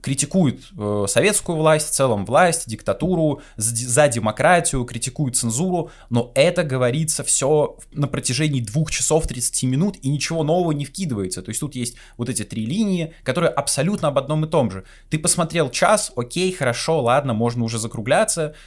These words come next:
Ты посмотрел второй час, э, зачем? Посмотрел еще полчаса, фильм закончился, ты такой:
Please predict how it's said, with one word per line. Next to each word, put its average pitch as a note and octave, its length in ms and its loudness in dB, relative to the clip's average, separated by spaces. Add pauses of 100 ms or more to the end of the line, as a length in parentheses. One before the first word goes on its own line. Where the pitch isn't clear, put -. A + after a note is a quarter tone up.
(480)
Ты C3 100 0
посмотрел D3 380 2
второй F#3+ 380 4
час, F3 480 2 (200)
э, - 100 -16 (160)
зачем? G3 600 2 (100)
Посмотрел - 440 2
еще A3 260 4
полчаса, D#3+ 560 0
фильм D#3+ 220 0
закончился, F3 520 0
ты C3 60 -10
такой: C#3+ 300 -6